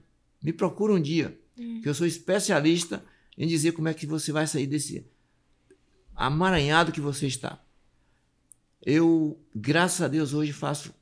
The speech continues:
Speaker 1: dia vinte, treze de março, eu vou fazer vinte e três anos, não me arrependo. Eu não sou um homem que não vou nos lugares. Eu faço tudo que um homem tem que fazer. Agora só faço as coisas certas. Eu gosto de futebol, eu gosto de praia,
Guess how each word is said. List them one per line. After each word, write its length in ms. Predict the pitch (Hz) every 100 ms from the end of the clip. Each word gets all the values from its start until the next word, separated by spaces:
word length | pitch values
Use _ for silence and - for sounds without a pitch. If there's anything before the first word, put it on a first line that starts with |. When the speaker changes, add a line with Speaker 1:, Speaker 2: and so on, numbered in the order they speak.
| _
Speaker 1:
dia 160 | 117 139
vinte, 260 | 147 143 _ -
treze 300 | - 156 139
de 80 | 139
março, 220 | 143 143
eu 100 | 131
vou 20 |
fazer 220 | 139 131
vinte 140 | 156 143
e 20 |
três 240 | 139 120
anos, 280 | 143 165 160 _ _ _ -
não 160 | 160
me 140 | 175 175
arrependo. 600 | 165 156 147 139 143 - _ _ _ _
Eu 120 | -
não 140 | 240 262
sou 260 | 262 285
um 40 | 220
homem 420 | 202 170 123 - - - _
que 300 | - 165 156
não 180 | 147 160
vou 200 | 135 165
nos 140 | 156 147
lugares. 540 | 131 113 95 - -
Eu 100 | -
faço 380 | 160 254 - - _ _ -
tudo 420 | 311 302 294 302
que 160 | 269
um 80 | 233
homem 180 | 220 226
tem 140 | 226
que 80 | 202
fazer. 500 | - 180 127 104 - - _ _ _
Agora 220 | 131 151
só 120 | 151
faço 220 | 160 180 185
as 100 | -
coisas 280 | 208 240
certas. 400 | - 143 135 - - - _ _ _ _ _
Eu 100 | 131
gosto 140 | 180
de 60 | 156
futebol, 600 | 156 117 123 165 165 139
eu 60 | 113
gosto 180 | 151 127
de 60 |
praia, 720 | - _ 156 160 156 160 156